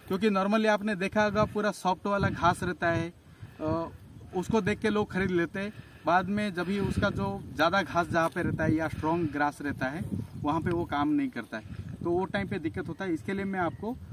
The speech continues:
practically दिखा रहा हूँ, आप आइए मेरा साथ, ये मेरा साथ आइए।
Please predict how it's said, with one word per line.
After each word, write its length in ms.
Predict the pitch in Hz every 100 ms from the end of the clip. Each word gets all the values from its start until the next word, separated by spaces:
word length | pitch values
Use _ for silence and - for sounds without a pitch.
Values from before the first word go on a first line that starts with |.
| -
practically 500 | 156 160 - 190 202
दिखा 260 | 156 156 170
रहा 100 | 160
हूँ, 120 | 196
आप 160 | 151 147
आइए 240 | 151 180
मेरा 180 | 190 160
साथ, 280 | 135 127 - 202 - - - -
ये 300 | 165 196 240 - - - - - - -
मेरा 120 | 147
साथ 240 | - 135
आइए। 320 | 123 107 104